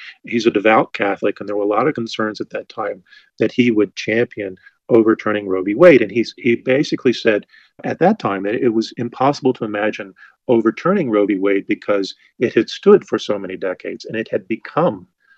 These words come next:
the rule of law. It was precedent, right? And by overturning it, we would be effectively eroding the rule of law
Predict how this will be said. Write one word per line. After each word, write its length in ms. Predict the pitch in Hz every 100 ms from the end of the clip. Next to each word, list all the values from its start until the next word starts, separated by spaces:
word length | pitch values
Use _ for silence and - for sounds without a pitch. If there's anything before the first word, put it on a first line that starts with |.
| _
the 140 | - 120
rule 260 | 107 110
of 80 | 135
law. 200 | 202 233
It 100 | 107
was 200 | 104 110 -
precedent, 500 | 139 143 95 90 - _
right? 220 | - 113 123 - - -
And 260 | 123 120
by 200 | 123 117
overturning 720 | 117 139 131 131 - 220 214 104
it, 180 | 101 -
we 100 | 123
would 160 | 123
be 120 | 123
effectively 720 | 120 - 135 143 117 113 110 -
eroding 680 | 120 117 131 202 127 101
the 140 | 92 110
rule 360 | 95 110 104
of 120 | 98 -
law 300 | 95 87